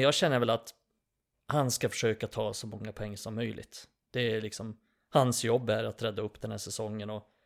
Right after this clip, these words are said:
och jag kan ju känna att det är jävligt viktigt att vi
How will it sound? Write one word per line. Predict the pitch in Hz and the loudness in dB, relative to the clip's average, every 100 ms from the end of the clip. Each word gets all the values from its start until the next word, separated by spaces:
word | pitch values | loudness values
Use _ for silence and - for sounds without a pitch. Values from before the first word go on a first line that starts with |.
| _ _ _ _ _ - | _ _ _ _ _ -6
och | 110 - _ - - - _ _ _ - - - | -4 -6 _ -18 -18 -20 _ _ _ -20 -20 -4
jag | 120 117 | -2 -2
kan | - 113 | -2 -2
ju | |
känna | 104 117 110 110 | 2 0 0 -2
att | - - _ _ _ _ _ | -6 -16 _ _ _ _ _
det | 120 | 2
är | 113 113 113 | 4 4 4
jävligt | 117 110 110 | 4 2 -2
viktigt | 120 123 - - 107 104 _ | -2 -2 -6 -4 -4 -4 _
att | - 107 - 110 | -6 -6 -6 -6
vi | 110 104 | -6 -8